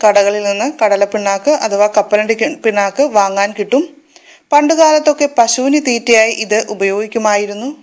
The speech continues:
പക്ഷേ ഇന്ന് വില അല്പം കൂടുതലായതുകൊണ്ട് ആരും അങ്ങനെ ഉപയോഗിക്കാറില്ല. കടല പിണ്ണാക്ക് ഉപയോഗിച്ചാൽ വിളകൾ നല്ല രീതിയിൽ വളരും, നല്ല വിളവ് ലഭിക്കുകയും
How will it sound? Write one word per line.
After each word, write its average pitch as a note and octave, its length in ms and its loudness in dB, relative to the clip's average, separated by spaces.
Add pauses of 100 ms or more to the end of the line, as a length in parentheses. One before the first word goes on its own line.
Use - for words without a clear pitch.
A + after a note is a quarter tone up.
പക്ഷേ A#3+ 300 -2
ഇന്ന് B3 200 -2
വില G#3+ 140 0 (140)
അല്പം G#3+ 300 -4
കൂടുതലായതുകൊണ്ട് G#3 800 2 (500)
ആരും B3 280 2
അങ്ങനെ G#3+ 280 -2
ഉപയോഗിക്കാറില്ല. G3+ 720 2 (1900)
കടല C4+ 320 4
പിണ്ണാക്ക് D#4 400 2 (480)
ഉപയോഗിച്ചാൽ A#3 540 2 (140)
വിളകൾ B3 300 4 (180)
നല്ല A3+ 260 2
രീതിയിൽ B3+ 400 0
വളരും, B3 320 2 (220)
നല്ല G#3 280 2
വിളവ് A3+ 320 2 (140)
ലഭിക്കുകയും G#3+ 520 -4